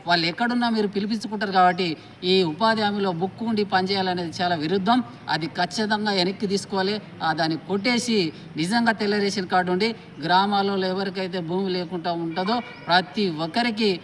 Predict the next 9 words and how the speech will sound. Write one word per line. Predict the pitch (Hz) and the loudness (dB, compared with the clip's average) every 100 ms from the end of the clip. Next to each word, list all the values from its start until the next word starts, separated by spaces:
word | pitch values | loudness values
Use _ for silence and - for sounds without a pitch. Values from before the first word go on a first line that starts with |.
| - | -8
వాళ్ళ | 170 170 | -2 0
పేర్లు | 170 190 233 247 | 0 2 2 2
మీరు | 226 208 | 0 0
పరిగణలోకి | 185 180 196 202 185 | 2 0 0 -4 -4
తీసుకొని | 185 - 180 175 156 - - - | -4 -2 0 0 -2 -6 -12 -6
పన్నెండు | 151 208 220 214 | -2 0 0 0
వేల | 190 190 | 0 -2
రూపాయలు | 180 175 175 170 | -2 -4 -4 -4
సంవత్సరానికి | 165 180 - 175 165 160 | -2 -2 -4 -4 -2 -4